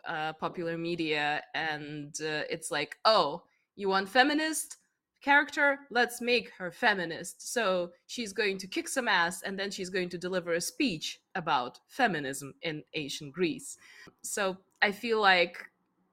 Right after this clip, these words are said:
I'm, I'm enjoying Xena as I'm rewatching it right now, and I like that it doesn't have those cliches that a lot of the, um, movies and series right now have. Especially, like,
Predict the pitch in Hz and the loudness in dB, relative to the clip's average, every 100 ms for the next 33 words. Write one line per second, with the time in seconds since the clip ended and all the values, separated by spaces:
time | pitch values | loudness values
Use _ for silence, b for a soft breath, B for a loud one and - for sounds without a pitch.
0 | _ - 202 214 208 202 202 190 233 226 | _ 2 2 2 0 -2 -2 -6 -6 -4
1 | 185 208 214 208 202 196 196 _ _ _ | -2 2 4 4 2 0 -6 _ _ _
2 | _ _ _ - 180 185 180 175 170 165 | _ _ _ -14 -8 -4 0 0 0 -2
3 | - _ - 185 170 170 143 - 175 156 | -8 _ -6 -4 -2 -2 -4 -6 -10 -10
4 | 147 175 147 151 - 175 170 147 175 170 | -8 -4 -2 -4 -4 -4 -2 -2 -2 -2
5 | 165 - _ - 165 170 170 175 - 165 | -2 -6 _ -12 -4 -2 0 -4 -2 2
6 | 165 170 190 190 - - - 233 220 - | 2 0 -4 -2 -6 -10 -8 -6 -4 0
7 | 214 233 240 - 190 180 - 180 170 180 | 2 2 0 4 4 4 0 -6 -4 -4
8 | 175 180 165 165 165 - _ _ _ _ | -6 -4 -2 0 -2 -8 _ _ _ _
9 | _ _ _ - 190 165 160 160 156 156 | _ _ _ -12 -4 0 0 0 0 -2
10 | 160 151 127 - 190 180 175 180 180 175 | -6 -10 -12 -6 -4 -2 -2 -2 -4 -6
11 | - 165 160 160 160 165 165 165 160 160 | -2 0 0 -2 -2 -2 -2 -2 -2 0
12 | 156 165 247 - B B B B - - | 2 4 2 -6 B B B B -10 -4
13 | 180 208 180 175 175 b b b _ - | -2 0 2 4 2 b b b _ -4
14 | 175 | -2